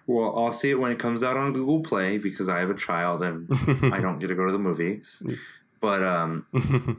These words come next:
Speaker 2: <laughs>
Speaker 1: I think that, like, Guardians of the Galaxy and some of those D C movies, they, they, like, they need to push the line of, like, rated R and, like, P G thirteen.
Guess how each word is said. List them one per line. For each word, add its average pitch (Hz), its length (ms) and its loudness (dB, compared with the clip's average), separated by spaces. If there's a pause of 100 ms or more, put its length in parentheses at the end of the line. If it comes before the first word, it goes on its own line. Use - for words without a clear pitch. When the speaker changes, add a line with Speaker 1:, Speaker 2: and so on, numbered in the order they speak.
(120)
Speaker 2:
<laughs> - 60 -10
Speaker 1:
I 120 140 0
think 135 440 -2
that, 95 240 0
like, 92 240 0 (220)
Guardians 104 320 2
of 98 60 2
the 92 80 2
Galaxy 92 520 0
and 90 140 2
some 113 160 0
of 127 40 2
those 117 160 0
D 101 160 2
C 101 200 0
movies, 98 400 2 (1080)
they, 117 260 2 (220)
they, 107 200 2
like, 101 280 -2 (240)
they 120 140 0
need 127 120 2
to 127 60 2
push - 300 -2
the 120 80 2
line 98 360 4
of, 90 120 0
like, 82 220 0
rated 90 400 0
R 85 340 2
and, 87 140 0
like, 85 160 -2
P 95 160 0
G 92 160 0
thirteen. 101 680 -2